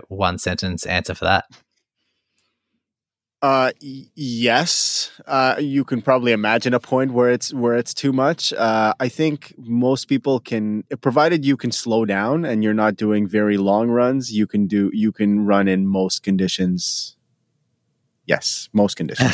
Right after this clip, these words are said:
Speaker 2: but probably not all.
Speaker 1: <laughs> Cool, cool. Very good. Um, I've got one last listener question, and I'm curious to hear you guys' thoughts, um, 'cause it's sparked my curiosity.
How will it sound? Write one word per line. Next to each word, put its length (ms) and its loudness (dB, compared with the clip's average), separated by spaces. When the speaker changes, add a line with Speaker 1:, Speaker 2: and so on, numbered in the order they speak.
Speaker 2:
but 140 2
probably 260 4
not 200 0
all. 160 -6
Speaker 1:
<laughs> 60 -20
Cool, 260 0
cool. 340 -4
Very 200 0
good. 240 -4
Um, 360 0
I've 140 -4
got 220 0
one 400 2
last 520 0
listener 460 -2
question, 720 -2
and 560 -2
I'm 180 -2
curious 440 0
to 100 -2
hear 240 0
you 40 -2
guys' 300 -4
thoughts, 500 -6
um, 240 -8
'cause 200 -10
it's 360 -10
sparked 380 -4
my 200 0
curiosity. 760 -4